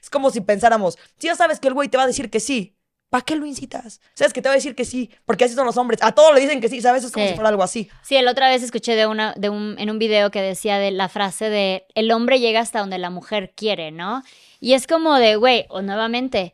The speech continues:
Speaker 2: nos ponen toda la responsabilidad a nosotras, no a ellos. Los hacen ver hasta como estos animales de,
Speaker 1: Que
Speaker 2: "Estoy
Speaker 1: no
Speaker 2: viendo
Speaker 1: tienen
Speaker 2: una mujer,
Speaker 1: control.
Speaker 2: ah,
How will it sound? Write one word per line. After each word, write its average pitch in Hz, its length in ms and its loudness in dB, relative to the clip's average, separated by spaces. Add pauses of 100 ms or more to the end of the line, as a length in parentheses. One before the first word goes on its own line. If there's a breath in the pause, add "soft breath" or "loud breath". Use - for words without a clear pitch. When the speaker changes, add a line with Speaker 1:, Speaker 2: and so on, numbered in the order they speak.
(140 soft breath)
Speaker 2:
nos 202 200 -12
ponen 202 260 -6
toda 220 160 0
la 220 100 2
responsabilidad 196 720 -2
a 202 60 -2
nosotras, 202 520 -2
no 185 160 0
a 196 120 2
ellos. 202 340 0
Los 202 180 -4
hacen 226 240 0
ver 330 140 6
hasta 339 220 -2
como 220 200 -2
estos 254 240 -6
animales 226 560 2
de, 233 100 -2 (280 loud breath)
Speaker 1:
Que 254 80 6
Speaker 2:
"Estoy 233 40 8
Speaker 1:
no 277 140 8
Speaker 2:
viendo 302 220 6
Speaker 1:
tienen 320 120 6
Speaker 2:
una - 20 6
mujer, 294 300 8
Speaker 1:
control. 349 220 4
Speaker 2:
ah, 359 80 6